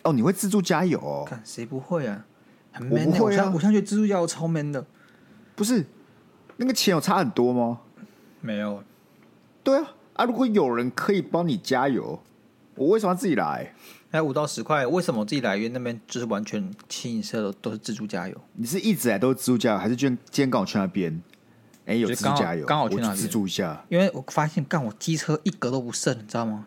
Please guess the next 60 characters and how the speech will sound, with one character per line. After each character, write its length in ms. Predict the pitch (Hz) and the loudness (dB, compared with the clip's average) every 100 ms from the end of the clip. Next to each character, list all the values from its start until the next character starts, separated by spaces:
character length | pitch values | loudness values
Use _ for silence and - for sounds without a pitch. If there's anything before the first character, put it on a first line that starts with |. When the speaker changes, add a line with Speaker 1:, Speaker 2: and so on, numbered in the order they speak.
| - | -6
Speaker 2:
就 100 | 131 | -2
是 100 | 131 | 0
原 160 | 131 | -2
本 80 | 123 | -4
可 100 | - | -8
能 120 | 117 113 | -8 -6
还 60 | |
有 60 | 117 | -6
一 60 | |
格 160 | 135 120 | -6 -8
在 60 | 110 | -8
那 40 | |
边 100 | 113 | -10
闪， 240 | - - - - - - - _ _ - | -8 -10 -12 -20 -20 -20 -20 _ _ -4
但 120 | 131 | -4
我 60 | |
今 160 | 110 127 | -2 -2
天 80 | 123 | -2
开 80 | 123 | -4
始 60 | |
发 240 | 110 117 113 | 0 0 0
动 140 | 113 | -2
的 60 | 101 | -4
时 60 | |
候， 80 | 110 | -6
Speaker 1:
是。 60 | - | -6
Speaker 2:
发 60 | |
现 100 | 107 | -6
那 80 | 110 | -6
一 100 | 123 | -6
格 160 | - 113 | -8 -6
在 100 | 117 | -6
闪 200 | - 107 | -8 -10
都 80 | |
不 80 | 117 | -12
见 240 | - 107 101 | -8 -8 -8
了。 80 | - _ _ _ _ _ _ _ _ - _ | -12 _ _ _ _ _ _ _ _ -20 _
我 100 | 117 | -4
很 120 | 139 | -4
慌， 480 | 131 - 127 117 107 | -6 -4 0 0 -2
你 80 | 104 | -8
知 60 | 104 | -8
道， 60 | |
我 180 | 104 113 | -4 -4
很 100 | 127 | -4
恐 280 | - - - 92 | -4 -2 -4 -4
慌， 340 | - 98 95 - - - _ - | -4 -4 -4 -16 -20 -20 _ -10
所 160 | - | -4
以 40 | 135 | -2
我 40 | |
只 100 | 120 | 2
好 140 | 123 110 | 2 2
去 220 | 127 110 - | -2 -6 -4
附 160 | 139 | -4
近 160 | 127 120 | -4 -6
最 280 | - 139 110 | -2 0 0
近 300 | 107 117 104 | -2 -2 -2
的 100 | 87 | -4
一 60 | |
家 260 | 95 98 | -4 -4